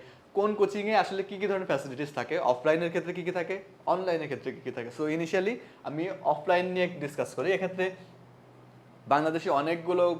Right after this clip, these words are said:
কোচিং সেন্টার ফেমাস আছে, কিছু কিছু ইনস্টিটিউট আছে, পার্সোনাল কিছু ব্যাচ থাকতে পারে।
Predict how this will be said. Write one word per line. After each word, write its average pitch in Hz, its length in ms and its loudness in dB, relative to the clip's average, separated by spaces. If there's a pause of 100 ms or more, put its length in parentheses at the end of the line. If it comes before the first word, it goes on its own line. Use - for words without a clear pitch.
কোচিং 160 280 -4
সেন্টার 156 380 0
ফেমাস 143 340 0
আছে, 160 260 -4 (200)
কিছু 131 180 -8
কিছু 139 180 -6
ইনস্টিটিউট 175 520 -2
আছে, 185 300 0 (300)
পার্সোনাল 196 400 6
কিছু 196 180 2
ব্যাচ 175 300 6
থাকতে 175 300 0
পারে। 165 240 4